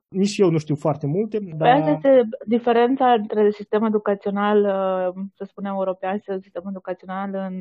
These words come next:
Speaker 2: Europa de Est, este tocmai asta, că sistemul nostru educațional dezvoltă, să spunem, individul la modul general,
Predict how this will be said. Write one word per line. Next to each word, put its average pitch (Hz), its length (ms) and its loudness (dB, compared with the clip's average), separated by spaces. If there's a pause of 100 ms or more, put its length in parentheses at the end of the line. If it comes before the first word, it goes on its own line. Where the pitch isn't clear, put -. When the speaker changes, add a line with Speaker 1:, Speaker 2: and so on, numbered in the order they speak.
(120)
Speaker 2:
Europa 190 440 -6
de 180 120 -6 (180)
Est, 233 120 -10
este 214 180 -8
tocmai 208 360 -6 (200)
asta, 175 340 -14
că 180 380 -6 (220)
sistemul 226 400 -2
nostru 220 200 -2
educațional 208 680 -2
dezvoltă, 202 880 -2
să 202 80 -8
spunem, 202 580 -4 (140)
individul 196 420 0
la 196 100 4
modul 196 220 0
general, 185 640 -4